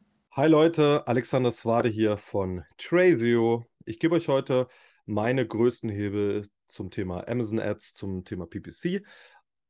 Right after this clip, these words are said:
Einer der größten Hebel, den ich immer noch sehe, ist das Thema Abdeckung über die verschiedenen Kampagnentypen. Amazon hat zweitausendzweiundzwanzig einen sehr, sehr starken Fokus auf Sponsored Brand, Sponsored Brand Videos und Sponsored Display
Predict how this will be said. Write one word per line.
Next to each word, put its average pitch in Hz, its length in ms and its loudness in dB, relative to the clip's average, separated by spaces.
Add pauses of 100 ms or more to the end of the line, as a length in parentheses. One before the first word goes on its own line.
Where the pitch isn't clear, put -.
(140)
Einer 175 240 2
der 170 100 2
größten 147 320 -6
Hebel, 127 220 0
den 113 160 -2
ich 101 80 -10
immer 120 160 -4
noch 110 100 -4
sehe, 104 240 -4
ist 104 160 -8
das - 80 -16
Thema 92 400 -8
Abdeckung 139 680 -6
über 95 360 -6
die 95 140 -12
verschiedenen 98 360 -12
Kampagnentypen. 120 880 -10
Amazon 135 600 -2
hat 110 220 -8
zweitausendzweiundzwanzig 107 1200 -8
einen 95 180 -8
sehr, 123 180 0
sehr 143 120 -2
starken 117 340 -10
Fokus 117 340 -8
auf 98 100 -8
Sponsored 101 400 -8
Brand, 123 320 -4
Sponsored 104 300 -8
Brand 92 200 -6
Videos 120 260 -4
und 98 80 -10
Sponsored 98 380 -10
Display 107 500 -6